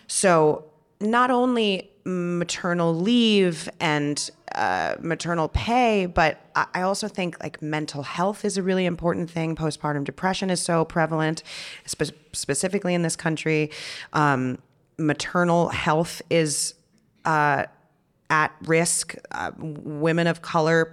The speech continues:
parenting people of color are at way higher risk of death, of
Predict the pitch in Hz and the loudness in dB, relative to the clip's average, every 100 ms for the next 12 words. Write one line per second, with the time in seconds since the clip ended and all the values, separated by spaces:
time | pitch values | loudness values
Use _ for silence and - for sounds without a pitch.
0 | - 156 156 160 165 160 - 160 156 151 | -8 -4 0 0 0 -4 -4 -4 0 -2
1 | - 160 147 160 156 139 131 - 151 147 | -2 -2 0 2 2 2 0 -2 -6 -2
2 | 160 165 170 170 170 165 147 139 139 139 | 2 4 4 2 2 2 2 -2 -4 -6
3 | 123 - 139 160 165 - - - - - | -8 -4 2 2 0 -8 -16 -14 -14 -14
4 | - 131 120 - | -4 -2 -2 -6